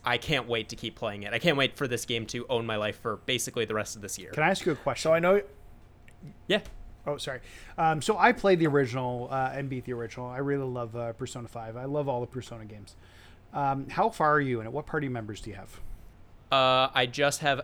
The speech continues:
Speaker 1: An and Ryuji, and I just beat Kamoshida.
Speaker 2: You just beat Kamoshida, so you're done the first palace.
Speaker 1: Yeah.
Speaker 2: Okay.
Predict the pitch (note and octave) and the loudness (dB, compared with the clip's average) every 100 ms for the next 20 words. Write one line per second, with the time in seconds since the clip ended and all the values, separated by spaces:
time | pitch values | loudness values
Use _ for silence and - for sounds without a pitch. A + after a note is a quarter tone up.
0 | - A#2+ A#2+ B2+ B2 B2+ B2+ A2+ A2 A2 | -2 0 2 2 -2 -6 -4 -4 -4 -4
1 | A2+ C3+ D3+ D#3+ - B2 A#2 A2+ B2 A#2+ | -4 -4 -4 -4 -4 -2 0 0 0 0
2 | - A#2 - A2 G#2 G#2 G2 G2 - D3+ | -2 -6 -6 -6 -6 -8 -10 -12 -8 -4
3 | C3 C#3+ - C3+ C#3 A#2+ C3 A#2 - C#3 | -2 -2 0 -2 -4 -6 -6 -6 -4 -4
4 | C#3 C3 B2 B2 A2+ - G#2+ - - - | -2 -4 -4 -10 -12 -14 -16 -16 -12 -6
5 | G#2+ A2 A#2+ | -4 -4 -10